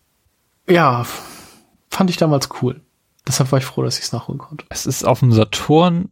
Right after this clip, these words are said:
Speaker 2: im achtzehnten Dezember siebenundneunzig erschienen, nur in Japan und erst
Speaker 1: Mhm.
Speaker 2: zwei Jahre später auf der PlayStation.
Speaker 1: Wow.
Speaker 2: Krass.
Speaker 1: Okay.
Speaker 2: Sehe ich gerade.
Speaker 1: <clears throat> Na gut.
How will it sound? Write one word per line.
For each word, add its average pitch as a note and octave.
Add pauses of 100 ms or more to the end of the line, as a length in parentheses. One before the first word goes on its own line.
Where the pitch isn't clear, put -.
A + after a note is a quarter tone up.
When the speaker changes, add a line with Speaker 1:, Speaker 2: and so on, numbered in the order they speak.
(160)
Speaker 2:
im C3
achtzehnten -
Dezember B2+
siebenundneunzig B2
erschienen, C#3+
nur B2+
in A#2+
Japan D#3+ (460)
und B2
erst - (140)
Speaker 1:
Mhm. C#3+
Speaker 2:
zwei C3+
Jahre D3+
später C3+
auf G#2
der A#2+
PlayStation. B2 (920)
Speaker 1:
Wow. A2+
Speaker 2:
Krass. - (120)
Speaker 1:
Okay. C#3+ (460)
Speaker 2:
Sehe -
ich A2
gerade. A#2+ (1800)
Speaker 1:
<clears throat> E3+
Na D3+
gut. C3